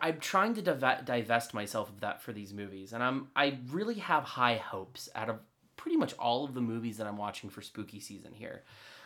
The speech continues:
I have the highest hopes for Nightmare on Elm Street because I like Wes Craven. I love Scream. It's such a great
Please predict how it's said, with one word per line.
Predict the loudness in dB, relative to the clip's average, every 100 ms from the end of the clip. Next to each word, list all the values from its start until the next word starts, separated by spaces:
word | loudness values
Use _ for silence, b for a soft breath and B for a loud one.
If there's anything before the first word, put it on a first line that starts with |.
| B
I | 6 6
have | 6 4
the |
highest | 0 4 8 8 6 4 -2
hopes | -6 -4 -4 -8
for | -8 -4
Nightmare | -4 -4 -6 -6
on | -6
Elm | -8 -8
Street | -10 -10 -14 -12
because | -12 -8 -4
I | -2
like | 2 2 4
Wes | 0 0
Craven. | -4 -6 -4 -6
I | -8
love | 0 2 2 -2
Scream. | -10 -10 -10 -14 -10 -10 -10 -12 b b b
It's | -12 -8
such | -2 -2 0
a |
great | -6 -6 -2 0 0 -4